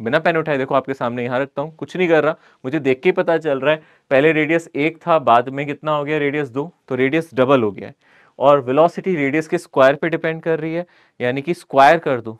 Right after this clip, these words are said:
तो स्क्वायर करोगे, डबल है ना, डबल का स्क्वायर क्या हो गया, फ़ोर टाइम्स। खुद सोचो, अगर वेलोसिटी रेडियस स्क्वायर पे डिपेंड कर रही है और रेडियस दुगना हो जाता है, तो दुगने का स्क्वायर करोगे तो चार गुना नहीं हो जाएगा, तो यानी कि अगर टू का स्क्वायर करोगे you will get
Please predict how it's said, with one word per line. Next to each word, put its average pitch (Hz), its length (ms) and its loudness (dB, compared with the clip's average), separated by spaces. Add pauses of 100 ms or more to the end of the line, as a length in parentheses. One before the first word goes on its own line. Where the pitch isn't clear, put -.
(120)
तो 127 80 -12
स्क्वायर 147 300 4
करोगे, 160 400 -2
डबल 139 340 2
है 160 60 2
ना, 196 80 -2
डबल 143 240 -2
का 160 100 0
स्क्वायर 151 240 -4
क्या 156 140 -2
हो 151 60 0
गया, 190 100 -2
फ़ोर 127 280 -6
टाइम्स। - 440 -16 (480)
खुद 196 140 -2
सोचो, 151 400 -6 (320)
अगर 147 200 2
वेलोसिटी 139 500 0
रेडियस 139 300 -2
स्क्वायर 131 300 4
पे 139 100 -6
डिपेंड 117 380 -6
कर 113 140 -4
रही 123 100 -4
है 151 60 0
और 147 100 -4
रेडियस 127 400 -6
दुगना 123 300 -4
हो 123 180 -6
जाता 98 340 -12
है, 107 180 -20
तो 113 140 -12
दुगने 123 320 -6
का 175 100 -4
स्क्वायर 143 400 -2
करोगे 139 340 -6
तो 147 100 -12
चार 135 300 -2
गुना 147 260 -6
नहीं 180 140 -8
हो 185 80 -6
जाएगा, 151 300 -8 (540)
तो 117 40 -4
यानी 127 240 0
कि 156 80 -2
अगर 147 140 2
टू - 180 -4
का 175 120 2
स्क्वायर 127 340 -2
करोगे 120 360 -2
you 123 80 -4
will 104 140 -4
get 127 180 -4